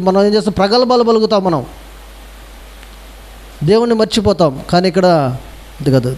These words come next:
దేవుని యొక్క నామంనే మనం గణపరచాలి. నువ్వు ఎంత స్థితిలో ఉన్నా, ఎంతగా హెచ్చు పరచబడుతున్నా సరే, ఆ యొక్క స్థితిలో కూడా నువ్వు దేవుణ్ణి స్తుతించాలి.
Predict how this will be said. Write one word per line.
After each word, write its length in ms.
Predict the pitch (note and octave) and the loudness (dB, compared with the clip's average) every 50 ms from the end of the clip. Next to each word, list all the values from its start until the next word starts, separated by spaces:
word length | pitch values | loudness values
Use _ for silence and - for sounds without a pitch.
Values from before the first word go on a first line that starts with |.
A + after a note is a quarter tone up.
| - A#2 A#2+ | -8 -2 2
దేవుని 560 | D3+ D#3+ E3 F3 F3+ F#3+ F#3 F#3 F#3 F#3 F#3 | 4 4 6 6 4 4 4 2 2 2 2
యొక్క 260 | F3+ F3+ - - F3+ | 2 2 2 2 2
నామంనే 680 | F3 E3 D#3+ D#3 C#3+ C#3+ D#3 E3 E3+ F3 F3 E3+ E3 F3 | 2 4 2 2 2 2 2 2 2 2 2 2 2 2
మనం 220 | E3+ D#3+ D#3 D3 B2 D3+ | 2 2 2 2 2 0
గణపరచాలి. 480 | D3+ D#3+ D3 D#3 D3+ - - D3 C3+ | 0 2 0 0 0 0 2 2 2
నువ్వు 160 | C3+ D3+ E3 | 4 4 2
ఎంత 320 | E3 E3 E3+ F#3 E3+ - A3 | 2 2 0 -2 -2 -2 -2
స్థితిలో 460 | G3+ - - G#3 F#3+ A3+ A3+ A3 G#3+ | -2 0 0 -2 -2 0 0 0 0
ఉన్నా, 300 | G#3 G3+ G3+ G#3 G3+ F#3+ | 0 2 2 2 2 2
ఎంతగా 280 | F3+ F3+ F#3 F3 A3 G3 | 2 2 0 0 0 0
హెచ్చు 320 | G3 G3 G3 - A#3 A#3+ | 0 0 0 0 -2 0
పరచబడుతున్నా 540 | G3+ A3+ G#3 G3+ G#3 G#3+ G#3 G3 A3 A3 A3+ | 0 0 0 0 0 0 0 0 0 0 0
సరే, 480 | - A#3+ A3 A#3 A#3 A#3 A3 E3+ B2+ - - - - - - - - - D3+ | 0 0 0 0 0 0 0 -2 -6 -10 -14 -16 -18 -18 -20 -20 -14 -6 -2
ఆ 220 | D3 D3+ D#3 D#3+ | 0 2 2 2
యొక్క 200 | E3+ E3 F3 E3+ | 2 2 0 -2
స్థితిలో 340 | - - - F3 A3 A3 G#3+ | -2 -2 -4 -2 0 0 0
కూడా 160 | G3+ G#3 G#3 | 2 2 2
నువ్వు 180 | G3+ G3+ F#3+ F3 | 2 0 2 2
దేవుణ్ణి 720 | G3 G3+ G#3 G#3 G#3+ G#3+ A3 A#3+ C4+ C#4+ D4 C4 F#3 D3 | 2 2 2 2 2 2 2 2 2 2 2 0 -2 -4
స్తుతించాలి. 720 | - - - F3 G3 F#3+ D#3+ - - F3 D#3 C#3 C3 B2+ | -6 -8 -4 -2 -2 -2 0 0 0 2 2 2 0 -4